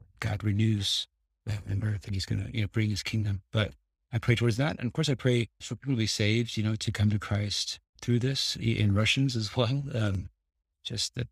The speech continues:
also the blindness we removed there. I mean, there's so much, just, I mean, I, you know, I don't, yeah, kingdom of lies. I mean, just you see all that, and just that that would fall, you know, that people would hear the truth, uh, not just of what's going on in Ukraine, but of, g-, there's this repression there for missionaries.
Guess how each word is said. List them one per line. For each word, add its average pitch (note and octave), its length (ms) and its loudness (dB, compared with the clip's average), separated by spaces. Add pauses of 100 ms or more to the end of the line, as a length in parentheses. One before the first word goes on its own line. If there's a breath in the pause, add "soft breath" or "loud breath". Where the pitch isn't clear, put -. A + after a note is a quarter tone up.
(120)
also A2 200 2
the G2+ 60 2
blindness G2+ 360 4
we A#2 60 2
removed G2+ 500 -2
there. G#2+ 220 2
I F#2+ 60 -2
mean, F#2+ 160 0
there's G#2 140 -8
so - 160 -4
much, - 280 -6 (200)
just, C3 160 -6 (300)
I A#2 40 2
mean, A2 180 4
I, G#2+ 100 0
you A#2+ 140 2
know, G2+ 40 2
I G2 80 -2
don't, A2 220 -6 (640)
yeah, C3 120 -2
kingdom B2 260 2
of F2+ 60 2
lies. G2 360 2
I - 40 0
mean, G2 80 2
just - 200 -2
you G#2+ 100 -6 (240)
see - 200 -2
all G2+ 120 -2
that, G#2 280 -2
and G2+ 300 4 (180)
just - 220 -8
that C3 100 -8
that A2 140 -6
would G#2+ 200 -4
fall, G#2 400 4
you A#2 120 2
know, F#2+ 160 2 (160)
that - 120 -6
people - 220 -8
would G#2 100 -8
hear G#2+ 120 -4
the G2 80 -4
truth, - 540 -4 (360)
uh, G#2+ 180 -4
not A2+ 200 -2
just - 240 -4
of G2 100 -4 (460)
what's A#2 180 -4
going G#2+ 220 2
on G#2 320 -2
in A2+ 180 -2
Ukraine, A2 360 2
but G2+ 180 2 (120)
of, G#2 400 -4 (840)
g-, - 280 -6
there's A#2 300 -2
this - 160 -2
repression G2+ 400 2
there A2+ 200 4
for - 140 -2
missionaries. - 640 -2